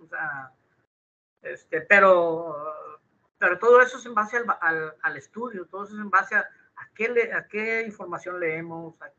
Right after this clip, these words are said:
qué, este, de dónde nos apoyamos nosotros también para solucionar problemas.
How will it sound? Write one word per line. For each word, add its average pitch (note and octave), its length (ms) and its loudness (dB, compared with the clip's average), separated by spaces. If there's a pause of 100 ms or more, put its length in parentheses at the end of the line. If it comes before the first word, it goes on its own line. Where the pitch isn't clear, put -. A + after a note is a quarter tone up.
qué, F#3+ 560 -10 (400)
este, D3+ 540 -16
de D#3+ 140 -4
dónde A#3 280 2
nos A3 160 -4
apoyamos F3 480 -4
nosotros G3 320 -12
también G#3 260 -10
para G3 280 0
solucionar D#3+ 480 -12
problemas. E3+ 460 -12